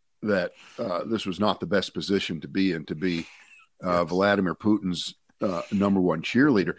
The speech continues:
Speaker 1: And, and I'll, I'll, I'll, I'll let you get back to, to, to finish your
Speaker 2: Yeah.
Speaker 1: thought first, but can I just jump in and say that at, uh, uh,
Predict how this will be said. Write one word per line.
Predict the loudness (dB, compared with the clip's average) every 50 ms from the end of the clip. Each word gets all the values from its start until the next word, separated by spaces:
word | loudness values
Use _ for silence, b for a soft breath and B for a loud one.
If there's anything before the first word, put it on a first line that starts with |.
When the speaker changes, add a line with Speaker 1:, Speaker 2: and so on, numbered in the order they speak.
| b b
Speaker 1:
And, | 0 0 0 2
and | 2 2 2
I'll, | 2 2 2 2
I'll, | 0 0 2 2
I'll, | 2 2 2 4 4
I'll | 4 4
let | 4 4 4 4
you | 6
get | 6 6 6
back | 6 6 6 4 4
to, | 2 0 0
to, | -2 -4 -6 -6
to | -6 -6 -2
finish | 0 2 2 2 2 2
your | 2 2 4
Speaker 2:
Yeah. |
Speaker 1:
thought | 4 4 4 4 2
first, | 0 0 0 0 0 0
but | -4 -4 0
can | 2 2 2
I | 4 2
just | 2 2 2 2 0
jump | 0 2 2 2 2 2 2
in | 2 4 4 4 B B B B B
and | -2 -2 0
say | 2 4 4 6 6
that | 6 6 4 4
at, | 2 0 -2 -2 -4 _ _ _ _ _ _ -4
uh, | -2
uh, | 0 0 0 -2 -4 -4 -4 -4 -4 -4